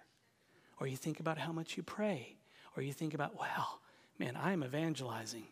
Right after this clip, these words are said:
Everywhere I go, I give away a tract and tell people about Jesus. So you know what? I'm a pretty good disciple."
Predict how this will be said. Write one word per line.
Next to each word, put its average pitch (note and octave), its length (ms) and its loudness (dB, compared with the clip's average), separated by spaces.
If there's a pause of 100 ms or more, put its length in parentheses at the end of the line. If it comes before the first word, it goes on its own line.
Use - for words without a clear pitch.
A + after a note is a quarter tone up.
Everywhere G3+ 640 10
I E3 140 10
go, C#3+ 420 4
I - 80 2
give C#3+ 200 0
away F3+ 240 4
a F#3+ 40 0
tract D3 400 0
and - 120 -6
tell D3 200 -2
people D3 320 -2
about D3 240 0
Jesus. C3 400 -6
So - 160 -6
you D3+ 100 -2
know D#3+ 200 -2
what? B3+ 280 0 (1500)
I'm E4 80 2
a F#4 60 4
pretty C4+ 200 6
good G#3 160 8
disciple." G#3+ 520 6